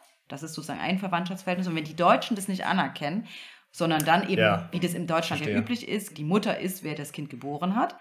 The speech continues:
Speaker 2: Ja.
Speaker 1: also die Leihmutter. Und wenn die verheiratet war, dann ist ihr Ehemann auch
Speaker 2: Mhm.
Speaker 1: der Vater dazu. Das heißt, sie hat dann nach kalifornischem Recht diese zwei Männer als
Speaker 2: Ja.
Speaker 1: Väter und nach deutschem Recht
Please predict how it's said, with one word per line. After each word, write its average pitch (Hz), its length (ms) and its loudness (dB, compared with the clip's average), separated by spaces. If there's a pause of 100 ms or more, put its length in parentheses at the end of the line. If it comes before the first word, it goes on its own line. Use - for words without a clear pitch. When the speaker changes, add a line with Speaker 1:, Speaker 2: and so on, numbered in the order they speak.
Speaker 2:
Ja. 101 140 -4 (140)
Speaker 1:
also 156 180 0
die 143 100 -4
Leihmutter. 170 480 4
Und 160 100 0
wenn 165 140 2
die 160 80 -6
verheiratet 180 640 0
war, 196 260 4 (240)
dann 151 160 -2
ist - 240 -6
ihr 160 220 -2
Ehemann 165 580 4
auch 147 200 0
Speaker 2:
Mhm. 107 180 0
Speaker 1:
der 107 120 0
Vater 196 300 6
dazu. 151 580 -2 (480)
Das 165 140 -4
heißt, 170 160 2
sie 170 140 0
hat 170 160 2
dann 165 340 0 (400)
nach 156 180 -2
kalifornischem 202 640 0
Recht 202 320 0
diese 160 160 -6
zwei 143 240 -2
Männer 196 280 4
als 127 180 0
Speaker 2:
Ja. - 60 4
Speaker 1:
Väter 214 440 -2 (320)
und 175 100 -4
nach 165 200 0
deutschem 190 420 4
Recht 175 360 -2